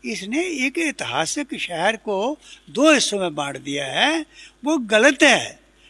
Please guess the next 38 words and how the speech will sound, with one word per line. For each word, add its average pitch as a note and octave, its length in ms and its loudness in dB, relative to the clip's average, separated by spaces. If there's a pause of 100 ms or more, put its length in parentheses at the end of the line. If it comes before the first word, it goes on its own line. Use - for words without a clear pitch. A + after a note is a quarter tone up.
नहीं, G#3 180 6
इस E4+ 240 10
शहर A#3 300 4
का A3+ 180 4
फेस G3 340 -2
आप F3 220 0
खराब D#3 380 -6
करो, A3+ 460 -4 (440)
उसको G#3 260 -4
आप G3 160 2
खोल C4 400 6
दो। D#3+ 260 -6 (640)
और F#3 280 4 (340)
कोई D#4+ 180 8
मिलिटेंट A#3 460 2
नहीं G3+ 120 -2
यहाँ E3 200 4
पर D#3+ 200 2
आ C#3+ 160 2
रहे। D4 320 2 (300)
आपने C#4+ 320 2
श्रीनगर, C#4 480 2
यहाँ C4 240 6
रोज A#3+ 260 4
मिलिटेंसी B3+ 640 0 (220)
इतनी A#3+ 280 0
फैली A3+ 260 4
हुई B3+ 100 2
है B3+ 80 4
कि A#3 80 -2
रोज A#3+ 220 2
कोई B3 160 0
ना A#3+ 100 0
कोई A3+ 160 0
एक्ट A3+ 180 -2
हो A3 140 0
रहा G#3+ 160 6
है, C#4+ 100 -2